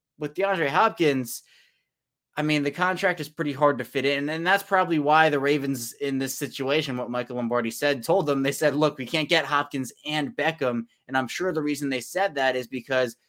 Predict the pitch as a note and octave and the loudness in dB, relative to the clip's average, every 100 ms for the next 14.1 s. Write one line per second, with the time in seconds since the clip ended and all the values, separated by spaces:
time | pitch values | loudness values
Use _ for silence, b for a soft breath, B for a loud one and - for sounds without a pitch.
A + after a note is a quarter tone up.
0 | _ - C3+ - D3 D#3 A2+ D#3 D#3 C#3+ | _ -8 -6 -4 -2 -2 -2 -6 -2 -4
1 | - C3 A#2+ B2+ C#3 C3 - C#3 A#2 A2+ | -4 -8 -8 -4 -4 -2 -8 -12 -12 -2
2 | C3 A2+ - A2+ G#2 A2+ A2 B2+ A2+ A2 | 0 0 -4 -10 -10 -12 -10 -10 -8 -4
3 | B2+ B2+ C3 A#2+ A2 A2 - A2 - C3+ | -4 -4 -8 -8 -12 -14 -12 -12 -10 -4
4 | C3+ C#3+ A#2 G2+ A#2 A2 G#2+ B2 C3 A2+ | -2 -4 -10 -10 -6 -6 -2 -2 -4 -8
5 | A2 G2+ - G#2 G2 G2 - G#2 G2 F#2 | -8 -8 -14 -14 -8 -10 -10 -18 -12 -10
6 | G#2 B2 B2 G#2 G2+ A#2+ A#2 A2 G#2+ G#2 | -10 -6 -6 -6 -8 -8 -8 -6 -8 -4
7 | A2+ G#2+ G#2 C3+ - A2 A2 - A2+ G#2+ | -4 -4 -2 -2 -2 -6 -12 -6 -4 -4
8 | b b b b _ - C3+ D#3 D3+ - | b b b b _ 2 2 4 -2 0
9 | G#2 A2 - A#2+ C3 D3 C#3 C#3+ F#3+ F3 | -2 -2 -2 4 4 4 2 4 4 4
10 | A#2 F2+ - G#2+ - A#2+ A2 D#3 F#3+ D#3 | -2 -10 -6 -6 -4 -4 -2 0 0 0
11 | A#2 - G#2+ - - G#2+ G#2 G2+ G#2 G2+ | -2 -2 -6 -6 -6 -4 -4 -6 -8 -12
12 | F#2 F#2+ F#2 G2+ C3 B2 B2 A2 A#2+ D#3 | -12 -12 -10 -6 -6 -4 -4 -4 -4 -4
13 | E3+ D#3 B2 G#2 G#2+ A2+ A#2 C3+ A#2 G#2+ | -2 0 2 0 -2 -4 -4 -6 -10 -12